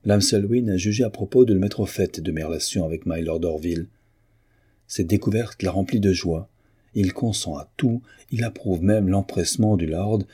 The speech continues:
et il verra volontiers que notre mariage se fasse le plus tôt possible. Sir Belmont, continua madame Selwyn,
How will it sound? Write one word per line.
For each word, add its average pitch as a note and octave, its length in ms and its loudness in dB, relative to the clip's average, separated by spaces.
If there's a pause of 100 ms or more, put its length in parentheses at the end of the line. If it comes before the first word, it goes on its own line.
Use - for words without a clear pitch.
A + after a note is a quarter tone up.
(200)
et A#2+ 80 -2
il F2 160 0
verra F#2+ 300 -2
volontiers F#2+ 560 0
que G#2 100 -4
notre E2 240 -4
mariage F#2 600 -2 (100)
se - 180 -4
fasse - 440 -4
le F2+ 120 2
plus F#2 160 -4
tôt B2 140 6
possible. F2 520 -2 (800)
Sir D#2+ 300 -4
Belmont, F2 520 0
continua E2+ 500 -6
madame D#2 220 -8
Selwyn, F2 500 -2